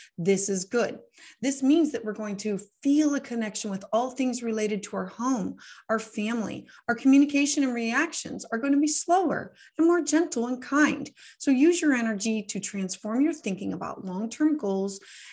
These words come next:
and personal determination to succeed. This is with your partnership sector of you and somebody else, you and a client, you and a partner. And with, these are joint finances. This is,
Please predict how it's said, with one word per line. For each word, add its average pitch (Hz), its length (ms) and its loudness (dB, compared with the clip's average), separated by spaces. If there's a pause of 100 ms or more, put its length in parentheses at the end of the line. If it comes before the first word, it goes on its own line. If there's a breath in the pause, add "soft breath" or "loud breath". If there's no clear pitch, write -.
(120 loud breath)
and 220 240 -2
personal 254 420 0
determination 214 680 -4
to 233 120 -4
succeed. 233 800 -2 (340 loud breath)
This 269 400 0
is 247 360 -4 (100)
with 233 340 -2
your 226 640 0 (180 loud breath)
partnership - 680 0
sector 202 600 -4 (240 loud breath)
of 202 360 2 (200)
you 185 520 -2
and 302 160 4
somebody 170 540 -2
else, - 420 -2
you 214 600 0
and 208 240 -2
a 208 100 -8
client, 240 580 -4
you 175 340 -2
and 196 100 -2
a 214 60 -6
partner. 202 480 -4 (400 loud breath)
And 202 420 -2
with, 202 500 0
these 208 280 -2
are 196 80 2
joint 214 400 -2
finances. 196 800 0
This 226 200 -6
is, 196 200 -8